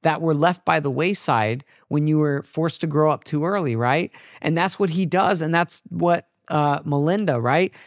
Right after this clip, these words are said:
That's what she helps him do, is she helps him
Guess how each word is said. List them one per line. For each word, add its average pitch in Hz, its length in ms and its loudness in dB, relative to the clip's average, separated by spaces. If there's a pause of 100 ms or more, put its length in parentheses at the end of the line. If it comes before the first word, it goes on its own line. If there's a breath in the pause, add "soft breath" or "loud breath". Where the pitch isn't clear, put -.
That's 180 240 -2
what 196 160 0
she 185 180 -2
helps 175 360 -2
him 160 180 -2
do, 156 380 -2 (260 loud breath)
is 139 320 0 (140 soft breath)
she 175 220 -2
helps 180 420 -2
him 170 260 -2